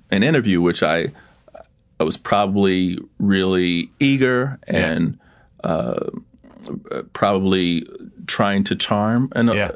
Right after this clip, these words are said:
Speaker 1: in a lot of ways, and then also trying to show that I had a, a serious side, which came down to the work that I was doing.
Speaker 2: Mm-hmm.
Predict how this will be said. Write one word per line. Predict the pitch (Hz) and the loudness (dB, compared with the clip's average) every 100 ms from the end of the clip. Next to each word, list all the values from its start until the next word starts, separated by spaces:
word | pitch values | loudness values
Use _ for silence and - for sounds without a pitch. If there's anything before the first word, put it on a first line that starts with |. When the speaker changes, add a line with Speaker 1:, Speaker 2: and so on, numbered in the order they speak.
| - | -2
Speaker 1:
in | |
a | 117 117 | 0 2
lot | 120 | 2
of | 120 | 2
ways, | 123 123 131 - | 2 2 -2 -2
and | 101 | 0
then | 104 | 2
also | 98 101 110 | 2 2 0
trying | 101 101 98 | 0 0 0
to | 98 | 0
show | - 95 | 0 0
that | 92 85 | 2 2
I | 82 | 0
had | 90 82 | 0 0
a, | 85 78 - - - - | 0 -2 -8 -20 -20 -8
a | - | -4
serious | - - 101 90 82 | -2 0 2 0 0
side, | - 80 80 | 0 0 0
which | 85 - | -2 -4
came | - 78 | -4 0
down | 78 73 | -2 -2
to | 87 | -2
the | 85 | 0
work | 92 - | 0 0
that | 87 | -2
I | 80 | -2
was | 82 85 | -2 -2
doing. | 95 101 127 - | 0 0 0 -2
Speaker 2:
Mm-hmm. | 95 98 | -2 0